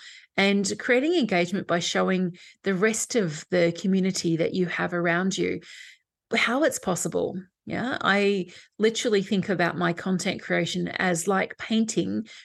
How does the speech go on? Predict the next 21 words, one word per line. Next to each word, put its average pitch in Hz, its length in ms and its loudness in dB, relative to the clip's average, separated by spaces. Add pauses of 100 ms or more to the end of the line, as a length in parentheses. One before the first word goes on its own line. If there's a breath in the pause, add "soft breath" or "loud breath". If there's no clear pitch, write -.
(120 loud breath)
visually 175 640 2
and 180 180 2
with 190 180 0
words, 165 380 2
painting 208 480 -2
a - 80 -2
picture 180 420 -4
or 175 100 2
a 165 40 0
vision 170 480 -2 (380 loud breath)
that - 160 2
we 196 100 4
can 185 180 -2
engage 180 520 2
with 165 180 2
and, 170 220 0
and 175 400 -2
buy 226 240 -2
into 220 400 2
and 165 140 0
follow, 170 440 0